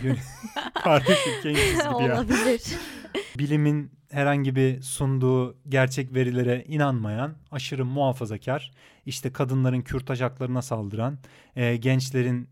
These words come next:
Speaker 1: cinselliğiyle uğraşan abuk subuk bir
Speaker 2: Orası Türkiye'dir.
Speaker 1: militarist bir yönetim şekli yani.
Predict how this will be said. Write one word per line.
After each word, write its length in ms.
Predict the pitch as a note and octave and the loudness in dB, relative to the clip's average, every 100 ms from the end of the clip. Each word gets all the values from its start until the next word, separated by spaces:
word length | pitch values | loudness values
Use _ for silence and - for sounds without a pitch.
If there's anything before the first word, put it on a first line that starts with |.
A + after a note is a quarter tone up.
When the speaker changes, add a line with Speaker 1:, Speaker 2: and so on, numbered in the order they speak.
| C3 | -4
Speaker 1:
cinselliğiyle 680 | C3 B2+ C3+ B2 B2+ B2 G#2+ | 0 2 2 0 0 -2 -2
uğraşan 500 | G#2+ G#2+ - E3 F#3+ - _ _ - | -4 -4 -2 -2 -4 -14 _ _ -6
abuk 220 | E3 D3+ | -4 -4
subuk 300 | B2+ B2+ G#3 | -6 -4 -2
bir 60 | F#3 | -2
Speaker 2:
Orası 200 | E3+ A#3 | -4 -8
Türkiye'dir. 480 | A3+ F#3 - E3 | -8 -8 -4 0
Speaker 1:
militarist 600 | D3+ D3 C3+ C3 C3+ - E3 | 2 0 0 -2 -2 -4 -2
bir 240 | E3+ D3 | -2 -2
yönetim 440 | D3 D3+ C#3+ D3+ | 0 2 2 -2
şekli 320 | - B2+ B2+ A2+ | -2 -2 0 -2
yani. 360 | G#2+ A2 G3+ | 0 -2 -4